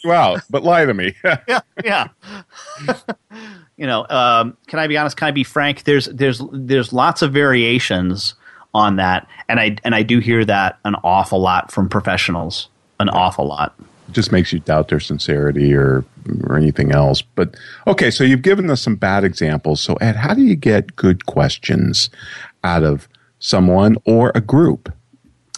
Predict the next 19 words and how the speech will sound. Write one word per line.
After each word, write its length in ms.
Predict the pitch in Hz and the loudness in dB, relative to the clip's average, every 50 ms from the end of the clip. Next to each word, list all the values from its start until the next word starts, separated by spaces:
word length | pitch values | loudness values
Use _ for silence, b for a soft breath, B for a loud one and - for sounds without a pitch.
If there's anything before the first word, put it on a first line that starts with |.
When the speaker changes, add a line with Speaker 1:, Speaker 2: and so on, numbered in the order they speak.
| B B B B B B B B | B B B B B B B B
Speaker 2:
Yeah, 260 | 156 160 139 107 - - | 2 4 4 2 2 2
I 100 | 143 151 | -2 0
think 240 | - 247 277 277 - | 2 2 2 2 0
there's 220 | - 135 165 156 156 | 0 2 2 2 2
a 40 | 151 | 2
couple 300 | - 226 233 - 269 233 | 0 0 0 2 2 0
of 80 | - | 0
things 220 | - 175 160 147 131 | 2 2 2 2 2
about 360 | 117 123 120 117 117 - - | 2 2 2 0 0 -2 -2
asking 480 | 139 123 123 123 - - 127 117 110 101 | -2 0 0 0 -2 -2 0 0 0 0
great 280 | 110 120 110 113 113 | 0 2 0 0 0
questions 520 | - - 107 98 - - - 95 92 98 101 | -2 -2 0 0 0 -2 -4 -4 -4 -4 -4
and 120 | 98 98 | -4 -4
set 220 | - - 120 107 117 | -2 0 0 0 0
it, 100 | - - | -2 -2
setting 340 | - - 120 113 117 113 | 0 0 2 2 2 0
them 120 | 110 107 107 | 2 2 2
up. 260 | 101 95 - - - - | 2 2 0 -2 -4 -4
And 340 | 131 117 113 110 113 117 | -2 2 4 4 4 4